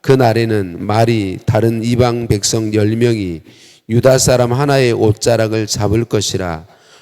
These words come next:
곧 잡고 말하기를 하나님이 너희와 함께 하심을 들었나니 우리가 너희와 함께 가려 하노라 하리라 하시니라. 아멘. 인사 나누십니다. 사랑을 축복합니다.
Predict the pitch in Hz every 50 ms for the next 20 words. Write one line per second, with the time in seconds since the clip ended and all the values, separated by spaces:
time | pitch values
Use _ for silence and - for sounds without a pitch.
0 | _ _ - - 127 117 - - - 113 107 - - - 127 123 117 113 110 113
1 | 113 113 110 104 107 107 104 98 92 85 85 101 - _ _ - - _ _ -
2 | - 151 151 147 143 147 135 127 120 107 98 92 95 101 107 110 117 120 110 113
3 | 110 107 - 156 156 151 143 - - 143 123 120 120 - - 120 113 113 110 110
4 | 107 - - 113 107 113 123 123 117 110 101 98 95 92 87 80 87 - _ _
5 | _ _ _ _ _ _ _ - 120 120 131 131 123 131 123 120 117 117 113 117
6 | 113 113 113 113 147 151 147 143 - - 147 139 127 - 113 110 110 117 113 110
7 | 107 104 104 104 104 110 117 120 117 113 - _ _ - 131 131 123 120 117 107
8 | 113 113 120 127 127 - - - - _ _ - - 131 - - 139 131 120 101
9 | 98 95 90 90 90 90 90 90 85 82 - _ _ _ _ _ _ _ _ 87
10 | 90 87 87 87 87 87 90 90 90 87 87 82 76 - _ _ - - - -
11 | - - - - _ _ - 107 104 120 117 117 117 110 110 113 104 - - 107
12 | 104 104 101 95 98 98 95 95 95 95 92 92 92 92 90 90 95 101 110 -
13 | - 104 110 110 107 107 - - - - 104 98 - 104 92 92 92 90 87 85
14 | 85 85 85 82 82 80 80 80 80 78 78 78 78 78 78 80 95